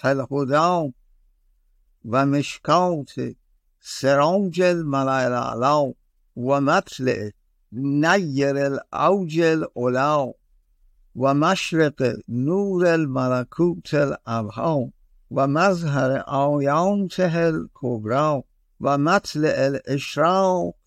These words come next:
فی آفاق الملأ الاعلی النقطة الاولی من ربه البهی الابهی ثم البهاء المشرق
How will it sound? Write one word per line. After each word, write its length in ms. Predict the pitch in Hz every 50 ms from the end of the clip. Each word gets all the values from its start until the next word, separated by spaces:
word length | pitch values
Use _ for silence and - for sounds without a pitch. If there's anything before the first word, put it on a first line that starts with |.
| _ _ _
فی 380 | - - - 139 131 127 - _ _
آفاق 840 | - 127 131 135 131 120 - - 135 143 160 175 180 175 165 156 - - -
الملأ 680 | 135 139 135 131 123 120 127 151 165 170 165 156 156
الاعلی 600 | 151 139 131 120 110 95 101 110 123 135 123 113 - _ _ _ _ _ _ _ _ _ _ _ _ -
النقطة 880 | 127 139 143 143 147 151 170 202 196 196 - - - 175 165 165 139 151
الاولی 840 | 165 160 160 156 127 - 120 131 123 120 117 127 139 147 143 127 104 - _ _ _ _ _ _ _ _ _ -
من 340 | 107 117 139 147 151 147 135
ربه 680 | 127 135 160 190 202 190 175 _ _ 170 165 160 156
البهی 920 | 156 160 160 151 139 113 107 127 127 123 123 151 180 196 175 156 151 156 156
الابهی 880 | 151 147 143 - _ - 113 113 110 101 - - 123 131 135 120 107 - _ _ _ _ _ _ _ _ _ _
ثم 420 | - - 175 180 202 202 196 196
البهاء 800 | 190 190 185 175 147 131 147 147 131 117 131 151 175 196 196 - -
المشرق 1000 | - 190 190 180 160 143 139 139 143 143 - - - - 147 165 185 190 170 220